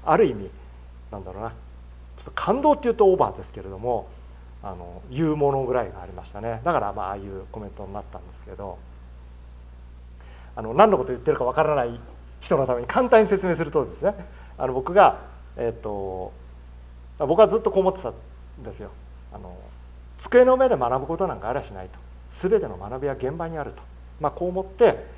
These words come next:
えー、仕事をしてきたんですけれども、まあ、たまたまね、えー、社員が二三十人になった時に、ちょっと社員教育ってものは頭を痛めてた時があるんですよ。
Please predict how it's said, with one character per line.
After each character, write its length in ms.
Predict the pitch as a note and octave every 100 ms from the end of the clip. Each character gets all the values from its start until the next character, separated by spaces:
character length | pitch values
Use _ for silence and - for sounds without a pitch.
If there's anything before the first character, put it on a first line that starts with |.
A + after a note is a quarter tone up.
| - A2+
え 140 | G#2
ー、 20 |
仕 120 | G2+ A2
事 240 | A2+ A#2
を 60 | G#2
し 60 |
て 100 | -
き 80 | -
た 100 | G#2
ん 80 | F2+
で 80 | F#2
す 80 | -
け 100 | G#2
れ 80 |
ど 60 | A2
も、 320 | D3+ C3 - - -
ま 80 | E3
あ、 20 |
た 80 | D#3+
ま 80 | G#3
た 100 | G#3+
ま 100 | G#3
ね、 120 | G#3 - - - -
え 60 | A#2
ー、 20 |
社 160 | A2+ G3
員 100 | D#3
が 60 | A2
二 120 | C3
三 220 | F#3+ G3+
十 140 | A3
人 140 | A3 A#2
に 60 |
な 60 | G2+
っ 40 |
た 120 | - F#2
時 160 | -
に、 280 | F#2+ A#2 A2+ - -
ち 60 | -
ょ 40 |
っ 20 | F#3+
と 100 | -
社 180 | -
員 160 | G#3 B3
教 160 | C#4+ B3
育 140 | -
っ 20 |
て 100 | A2+
も 60 | F#2+
の 60 | F#2
は 60 |
頭 240 | G2 E3+ F#3
を 40 |
痛 120 | A2+
め 60 | G2
て 60 | -
た 80 | F#2+
時 180 | F#2 G2
が 80 | F#2+
あ 40 |
る 80 | F2+
ん 80 | F2
で 80 |
す 80 |
よ。 60 | -